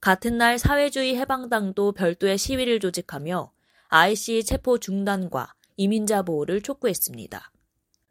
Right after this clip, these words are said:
트럼프 행정부는 취임 후 이민 단속을 강화하며 교회, 학교, 병원과 같은 민감한 장소에서도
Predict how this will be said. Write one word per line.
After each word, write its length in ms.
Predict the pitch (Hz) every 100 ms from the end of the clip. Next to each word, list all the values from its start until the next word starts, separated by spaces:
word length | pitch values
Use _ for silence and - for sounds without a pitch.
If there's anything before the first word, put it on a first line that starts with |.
| _
트럼프 380 | - 302 311 294
행정부는 760 | 294 269 269 262 240 233 254 262
취임 380 | - 302 277
후 140 | 269 269
이민 360 | 196 220 269
단속을 480 | 269 247 226 233 220
강화하며 800 | 208 185 185 180 156 175 202 139 _ _ -
교회, 400 | 214 220 196 147
학교, 600 | 101 220 _ - 175 120
병원과 460 | - 190 226 240 226
같은 380 | 196 226 233
민감한 540 | 196 202 247 269 262 240
장소에서도 840 | 226 214 214 196 190 175 185